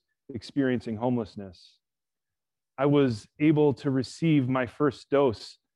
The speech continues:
of the Pfizer vaccine earlier this month. And it filled me with hope that one day, maybe even as early as this summer,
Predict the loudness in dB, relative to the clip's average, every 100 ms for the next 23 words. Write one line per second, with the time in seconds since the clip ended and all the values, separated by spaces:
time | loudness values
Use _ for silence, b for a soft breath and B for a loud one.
0 | _ -10 -8 -8 -2 0 2 0 0 -4
1 | -6 -8 -8 -6 -2 0 0 0 -4 -8
2 | -12 -14 -18 _ _ _ _ _ _ _
3 | _ _ _ _ _ _ _ _ -6 -6
4 | -4 0 4 4 4 4 0 0 -2 -2
5 | _ _ _ _ _ -2 0 0 -4 _
6 | -10 -2 2 4 6 4 2 -4 -14 -4
7 | 0 4 4 4 4 2 4 6 6 2
8 | -2 -2 0 0 -2 -4 -4 -4 -8